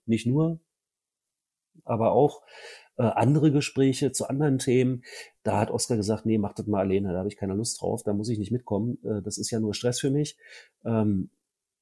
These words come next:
trotzdem ist es natürlich so, dass ich glaube, jeder queere Mensch irgendwann mal Situationen erlebt hat, auch in Berlin,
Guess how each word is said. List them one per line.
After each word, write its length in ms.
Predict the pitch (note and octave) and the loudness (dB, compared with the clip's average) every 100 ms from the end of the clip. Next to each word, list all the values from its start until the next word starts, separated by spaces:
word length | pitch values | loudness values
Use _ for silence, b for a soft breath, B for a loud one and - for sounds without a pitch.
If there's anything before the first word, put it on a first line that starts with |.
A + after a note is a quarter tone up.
| _ _ _ _ _ _ _ _ _ _ _ _ _ _ _ - | _ _ _ _ _ _ _ _ _ _ _ _ _ _ _ -6
trotzdem 400 | - B2 E3 C#3 | 0 4 4 4
ist 80 | C3 | 0
es 100 | - | 0
natürlich 380 | C3+ - B2 | 0 2 0
so, 160 | A#2+ B2+ | 4 2
dass 460 | C3+ B2+ - - _ | 2 0 -4 -8 _
ich 100 | - | -14
glaube, 260 | - A#2 A2 | -2 2 2
jeder 380 | G2 A2+ D#3 C#3+ | 2 4 4 4
queere 360 | - A2+ G#2 G2+ | 2 -4 0 0
Mensch 440 | F#2+ F#2+ F#2+ - | 0 -2 -4 -6
irgendwann 380 | B2 B2+ A2 A2 | -4 -4 -2 -2
mal 120 | G#2+ | -2
Situationen 520 | F#2+ A2+ G#2+ - A2 | -2 -4 -4 -2 -2
erlebt 240 | G#2 G#2 B2+ | -2 -2 -2
hat, 100 | A#2 | -4
auch 140 | A2 | -2
in 120 | A2 F#2+ | -2 0
Berlin, 540 | G#2 A#2 D3+ E2+ - | 2 4 4 2 -8